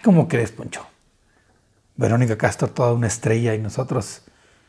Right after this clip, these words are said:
pues, ¿tú crees que le va a importar?". "Pues ya le hiciste, ya pegaste tu chicle". Se pone bien contento Adolfo porque era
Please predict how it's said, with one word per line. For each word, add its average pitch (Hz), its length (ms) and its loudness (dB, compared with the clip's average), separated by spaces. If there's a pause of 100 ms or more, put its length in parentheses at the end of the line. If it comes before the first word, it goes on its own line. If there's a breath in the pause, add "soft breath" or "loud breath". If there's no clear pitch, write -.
(2000)
pues, - 220 -16
¿tú 127 140 0
crees 143 200 4
que 160 80 -4
le 117 80 2
va 120 220 2
a 113 60 -2
importar?". 113 680 -2 (580)
"Pues 135 160 2
ya 156 140 10
le 214 80 10
hiciste, 208 580 0 (720)
ya 151 260 6
pegaste 220 360 6
tu 196 120 0
chicle". 120 680 0 (1600 soft breath)
Se - 180 0
pone 156 260 8
bien 160 180 4
contento 151 500 0
Adolfo 147 380 2
porque 208 320 2
era 185 380 6